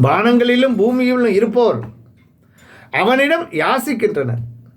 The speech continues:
ஒவ்வொரு நாளும் அவன் அலுவ-, அலுவரில்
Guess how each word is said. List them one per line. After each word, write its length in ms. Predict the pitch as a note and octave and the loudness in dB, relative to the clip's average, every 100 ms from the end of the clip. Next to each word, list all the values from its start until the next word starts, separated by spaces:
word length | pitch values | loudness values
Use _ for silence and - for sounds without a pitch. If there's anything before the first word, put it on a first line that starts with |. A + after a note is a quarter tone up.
| _ _ _ _ _ _ | _ _ _ _ _ _
ஒவ்வொரு 520 | D3 F#3+ G3+ G#3+ G#3+ | 2 4 4 4 4
நாளும் 400 | A3 B3+ D4 D4+ - | 2 0 -2 -6 -8
அவன் 300 | D#3 G3 A3+ - - - - | -6 -6 -8 -14 -20 -20 -12
அலுவ-, 640 | C#3 D#3 G3 A3+ A3 G#3 G#3+ - _ | -4 0 2 4 4 2 -4 -12 _
அலுவரில் 640 | D3+ A3 C4+ C4 A#3 D#4 | -2 0 2 2 0 -6